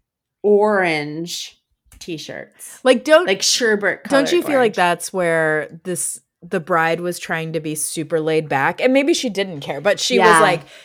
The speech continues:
Speaker 2: "Yeah, no, wear what, just you guys decide. Like, decide together what you're gonna wear." And then one of them was like, <laughs> "You know what would be so funny?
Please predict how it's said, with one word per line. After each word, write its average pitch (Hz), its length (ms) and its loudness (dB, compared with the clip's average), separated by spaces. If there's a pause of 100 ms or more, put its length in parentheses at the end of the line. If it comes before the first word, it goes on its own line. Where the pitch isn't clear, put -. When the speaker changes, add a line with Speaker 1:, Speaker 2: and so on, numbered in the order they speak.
(160)
Speaker 2:
"Yeah, 381 220 -4
no, 285 180 0
wear 240 260 2
what, 285 180 -2
just 320 180 -6
you 277 140 2
guys 320 340 0
decide. 233 540 -2
Like, 156 140 -6
decide 214 400 -2
together 202 420 0
what 165 220 2
you're 180 100 -2
gonna 175 200 -2
wear." 156 360 0
And 170 180 -4
then 165 220 -4
one 165 180 0
of 180 120 2
them 170 140 0
was 160 120 -2
like, 165 180 0
<laughs> - 40 2
"You 254 100 8
know 214 100 8
what 214 140 4
would 220 80 -2
be 226 100 4
so 175 220 2
funny? 165 480 -6